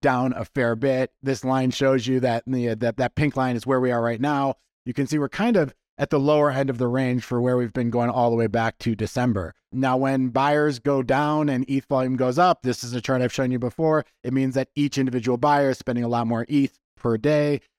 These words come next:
tends to mean that there's a lot more flipping, a lot more airdrop farming going on.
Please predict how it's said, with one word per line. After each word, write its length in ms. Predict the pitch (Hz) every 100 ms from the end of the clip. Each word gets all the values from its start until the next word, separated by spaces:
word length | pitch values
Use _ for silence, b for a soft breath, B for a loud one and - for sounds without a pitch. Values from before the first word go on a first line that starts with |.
| _
tends 260 | 139 139 131
to 100 | 135
mean 180 | 131 131
that 120 | 127
there's 140 | 135
a 40 | 127
lot 180 | 135 131
more 140 | 127
flipping, 380 | - 123 127 123
a 60 |
lot 200 | 123 120
more 120 | 117 117
airdrop 380 | 113 113 113
farming 380 | - 110 110 107
going 320 | 110 104 107
on. 340 | 147 123 90